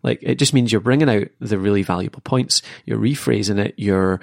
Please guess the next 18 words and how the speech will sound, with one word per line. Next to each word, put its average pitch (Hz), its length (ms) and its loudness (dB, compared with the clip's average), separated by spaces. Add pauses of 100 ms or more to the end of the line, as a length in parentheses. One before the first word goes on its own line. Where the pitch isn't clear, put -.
(140)
summarising 104 640 0
it, - 180 -4
you're 98 120 -4
highlighting 113 640 0
it. - 120 -10 (260)
And 117 140 0
you 120 80 -4
could 143 200 0
actually 113 440 -2
edit 104 200 -4
out 113 200 -2
those 101 240 -2
bits - 480 -6 (160)
if - 120 -12
you 101 80 -4
wanted 107 420 -2
to - 200 -6
afterwards. - 640 -6